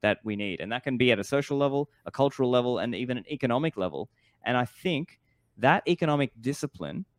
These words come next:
is, p-, for example, competition, right? As states have to compete with each other. Look at the way the climate scammer people are sort of saying, "Oh, we need to do net zero, blah, blah, blah, blah, whatever." Meanwhile, India and China are just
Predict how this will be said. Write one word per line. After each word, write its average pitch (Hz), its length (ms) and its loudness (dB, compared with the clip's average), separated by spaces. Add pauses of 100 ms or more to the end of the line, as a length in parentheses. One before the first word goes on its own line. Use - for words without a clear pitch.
(340)
is, 135 320 -2 (220)
p-, - 120 -12 (140)
for 104 120 -2
example, 104 360 -2
competition, 139 600 2 (140)
right? 113 260 4
As 113 220 0
states - 380 0
have 123 140 0
to 147 100 0
compete 113 280 2
with 95 140 -2
each 95 140 -6
other. 90 260 0 (640)
Look 165 180 4
at - 220 4
the 185 100 4
way 139 480 6
the 127 80 0
climate 131 360 4
scammer 120 380 2
people 110 300 2
are 101 80 2
sort 113 200 0
of 104 80 -2
saying, 113 220 -4
"Oh, 190 280 4
we 190 120 0
need 190 180 -2
to 180 60 -6
do 180 300 6
net 175 160 0
zero, 170 400 2
blah, 160 160 2
blah, 165 160 0
blah, 156 160 0
blah, 151 220 2
whatever." 135 440 4 (300)
Meanwhile, 113 720 -2
India 170 280 2
and 147 120 0
China 110 420 -2 (560)
are 107 120 -2
just 104 280 -12